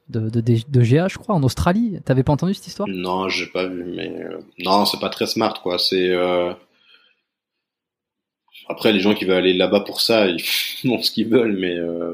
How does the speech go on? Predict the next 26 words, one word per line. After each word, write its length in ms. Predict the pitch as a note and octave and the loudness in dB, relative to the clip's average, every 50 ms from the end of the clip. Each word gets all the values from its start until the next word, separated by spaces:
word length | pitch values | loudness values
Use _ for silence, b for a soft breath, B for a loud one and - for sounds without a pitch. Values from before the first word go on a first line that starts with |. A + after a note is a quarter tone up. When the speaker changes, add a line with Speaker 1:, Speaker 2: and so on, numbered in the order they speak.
| F2 E2+ | -10 -10
Speaker 2:
je 60 | - | -10
m'amuserais 400 | - F#2 F#2 F#2+ F#2 F#2 F#2 F2 | -8 -6 -6 -4 -4 -4 -4 -4
pas 100 | - G2+ | -4 -6
trop 200 | G2 - - A2 | -6 -4 -6 -6
à 40 | G#2 | -6
faire 140 | - G#2+ G2 | -4 -6 -6
du 100 | G2 F#2 | -6 -8
business. 340 | F2+ F#2+ F#2+ G2 F2+ E2 - | -8 -8 -8 -8 -8 -6 -4
Speaker 1:
Ouais. 300 | C3+ C3+ C3 B2+ A#2+ A#2+ A#2+ | -2 -2 -2 -2 -4 -6 -8
Speaker 2:
Honnêtement, 380 | F#2 F#2 F#2 - - G2 F#2+ G2 F#2 F2 | -8 -10 -8 -6 -6 -6 -4 -4 -6 -6
Speaker 1:
Ouais, 60 | E2+ | -8
Speaker 2:
euh, 40 | E2 | -10
c'est, 140 | - - A2+ | -10 -8 -8
Speaker 1:
m'étonne. 220 | A#2 A2+ - A#2+ | -6 -4 -4 -4
Speaker 2:
c'est 280 | A2+ - - _ _ _ | -4 -6 -10 _ _ _
très 160 | - - F#2 | -16 -12 -12
dangereux. 380 | F2+ F2+ F2+ F2+ F#2 F2+ - - _ _ B B B B B B B B _ _ | -10 -10 -10 -10 -10 -12 -14 -16 _ _ B B B B B B B B _ _
Mais 120 | - G2 F#2+ | -6 -4 -4
après, 180 | F#2+ - A#2+ | 0 2 2
voilà, 180 | B2 B2+ C#3 C#3+ | 4 4 4 4
Speaker 1:
Et 20 | B2+ | 2
Speaker 2:
c'est 80 | B2+ D#3+ | 2 0
Speaker 1:
est-ce 160 | - F3+ - | 0 0 0
que 60 | A2+ | 2
Speaker 2:
marrant, 120 | A2+ A2 G#2 | 0 0 -2
c'est, 260 | - - F2+ F2 | -2 -4 -8 -10